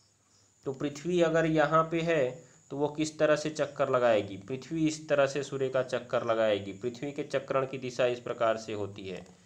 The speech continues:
ध्यान दीजिएगा, ठीक है ना, एंटी क्लॉकवाइज। क्योंकि आपकी घड़ी कैसे चलती है, घड़ी की सुई इधर से इधर चलती है, ध्यान दीजिएगा,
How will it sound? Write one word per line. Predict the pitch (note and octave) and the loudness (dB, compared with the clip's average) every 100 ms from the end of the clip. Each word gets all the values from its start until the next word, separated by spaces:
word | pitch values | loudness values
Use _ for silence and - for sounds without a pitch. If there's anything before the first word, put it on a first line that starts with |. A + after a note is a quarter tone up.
| _ _ _ | _ _ _
ध्यान | A#2 B2 C3+ | -2 0 2
दीजिएगा, | C#3 C3 B2+ A2 F#2 - - _ _ _ _ _ _ | -2 0 2 2 2 -2 -16 _ _ _ _ _ _
ठीक | - C3+ | -10 -2
है | F3 | 0
ना, | F#3+ - - - _ | 0 -4 -14 -20 _
एंटी | C#3 D3+ D#3+ | 0 2 2
क्लॉकवाइज। | D#3 D3 C3+ C#3+ G#2+ G2+ | 2 2 4 2 2 0
क्योंकि | C3 E3+ | -4 2
आपकी | D#3 E3+ | 2 0
घड़ी | E3 D#3 | -2 -2
कैसे | E3 D#3 D#3+ | 0 -2 0
चलती | D3 D3 | -4 -2
है, | A#2 - - - _ - | -4 -4 -10 -20 _ -8
घड़ी | A#2+ D3 | -4 -4
की | D#3 | -4
सुई | D#3 D3+ | -2 -2
इधर | D3 D3 | 0 0
से | D3 D#3 | 0 -2
इधर | C#3+ D3 | 0 0
चलती | D3+ C3+ C#3+ | 0 -4 -2
है, | B2+ | -2
ध्यान | A#2+ C3 C#3+ | 0 -2 -2
दीजिएगा, | C#3+ D3 C3 F#2+ | 0 2 4 2